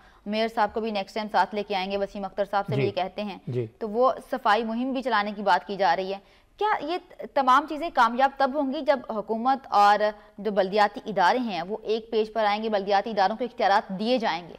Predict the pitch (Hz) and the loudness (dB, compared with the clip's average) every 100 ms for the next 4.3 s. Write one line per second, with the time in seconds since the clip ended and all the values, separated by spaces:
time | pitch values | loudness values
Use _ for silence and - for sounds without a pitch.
0 | _ - 180 139 156 156 175 156 - 143 | _ 2 2 2 -2 2 2 2 4 6
1 | 156 175 160 185 196 196 190 160 135 131 | 8 6 4 2 2 0 -2 0 0 2
2 | 156 156 160 165 170 170 175 156 156 156 | 0 4 4 4 2 0 -2 -2 -2 0
3 | 160 156 143 151 156 165 151 175 170 165 | -2 0 2 2 4 4 4 0 4 2
4 | 165 165 165 | 2 -2 -10